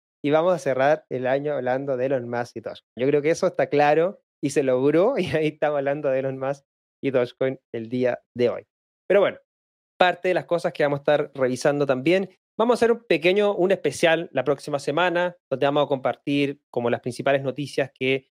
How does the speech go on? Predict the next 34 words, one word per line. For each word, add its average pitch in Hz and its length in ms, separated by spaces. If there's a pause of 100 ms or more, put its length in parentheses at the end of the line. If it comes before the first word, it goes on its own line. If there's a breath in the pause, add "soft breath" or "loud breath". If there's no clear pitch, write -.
(240)
acontecieron 135 640
este 131 180
año 131 140
dos 127 80
mil 131 140
veintiuno, 190 480
así 143 160
que 127 120
estén 139 180
atentos 131 280
a - 20
nuestras 123 260
redes 127 180
sociales. 180 600 (280)
No 190 220
va 185 60
a - 20
haber 165 200
programa 147 280
el 131 60
próximo 170 320
viernes, 214 220
el 165 40
próximo 139 240
viernes, 135 240
viernes 135 320
veinticuatro, 170 680
obviamente 139 340
vísperas 127 640 (160)
de 127 300
Navidad, 135 720 (100)
esperando 120 680
a - 80
Santa 143 580